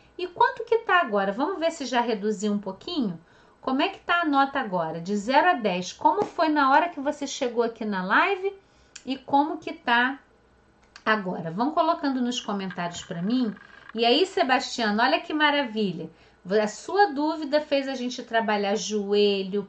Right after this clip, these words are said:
pelve. Então, quem tem dor no quadril, bursite trocantérica, dores no tornozelo, né? Tudo isso a gente já começa a aliviar fazendo esse tipo de movimento. É um movimento integrado.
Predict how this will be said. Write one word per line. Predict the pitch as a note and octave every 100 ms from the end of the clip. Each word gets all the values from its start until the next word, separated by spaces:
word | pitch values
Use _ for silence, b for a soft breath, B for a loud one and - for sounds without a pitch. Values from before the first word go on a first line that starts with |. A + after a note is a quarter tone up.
| _
pelve. | - G#3+ G#3 G3+ G3+ G3 F#3+ G3 G3+ B B
Então, | G#3+ G#3 B3
quem | B3 C#4
tem | B3+ B3+ A3+
dor | G#3+ B3
no | A3+ A3
quadril, | G#3+ F#3+ E3 F#3 G3+ G#3
bursite | F#3+ B3 B3 - - A#3+ A#3 G#3+
trocantérica, | A3 G#3 G3+ F#3 F#3 - G3 G3 F#3+ F#3 F#3 G3 F#3 B B B B
dores | G3+ C4+ C4+ B3+
no | B3 A#3
tornozelo, | - G#3+ G#3 F3+ F3+ F3+ G3+ G#3 G3+ G3 F#3+
né? | G#3+ A#3 -
Tudo | G4+ A4+ G#4
isso | D#4 D#4+ F#4 F4+ - - -
a | G#3
gente | A3 B3 B3+
já | B3 C4
começa | C4 C4 A3+ A3 B3 C#4+
a |
aliviar | B3+ B3+ A#3 B3 A3 A#3+
fazendo | - B3+ B3 A#3+
esse | B3 A#3+
tipo | - A#3+ B3
de | A3+
movimento. | A#3 A#3 A3+ B3+ A#3 A3
É |
um | A3
movimento | A3 A3 A3 A#3 A3+ -
integrado. | A#3+ D4 D#4 D#4+ B3 F#3+ F3+ E3